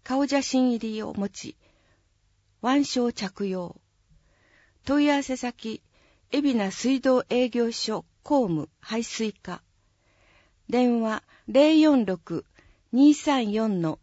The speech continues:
四一一三。平日午前八時三十分から午後五時十五分。当直室。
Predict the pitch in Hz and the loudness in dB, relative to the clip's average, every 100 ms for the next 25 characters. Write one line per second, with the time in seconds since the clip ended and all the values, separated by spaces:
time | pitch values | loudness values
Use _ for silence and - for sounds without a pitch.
0 | _ - 247 269 262 247 185 165 - 185 | _ 0 4 4 2 -2 -8 -8 -8 -8
1 | 185 151 - _ _ _ _ _ _ _ | -6 -8 -10 _ _ _ _ _ _ _
2 | _ 262 277 247 254 - 226 - - 294 | _ 0 0 0 -8 -4 -4 -4 -2 0
3 | 285 233 202 226 285 247 220 262 254 254 | 2 -2 -2 -4 -4 -4 -2 0 0 0
4 | 240 _ 185 165 156 151 - _ - 247 | -6 _ -6 -6 -6 -8 -10 _ 0 0
5 | 208 185 156 254 247 196 214 254 185 165 | 2 0 4 2 2 -4 0 0 -2 -6
6 | 143 135 _ _ _ _ _ _ _ _ | -8 -10 _ _ _ _ _ _ _ _
7 | _ _ _ _ 285 302 294 294 269 240 | _ _ _ _ 0 2 2 0 -2 -4
8 | - - | -10 -14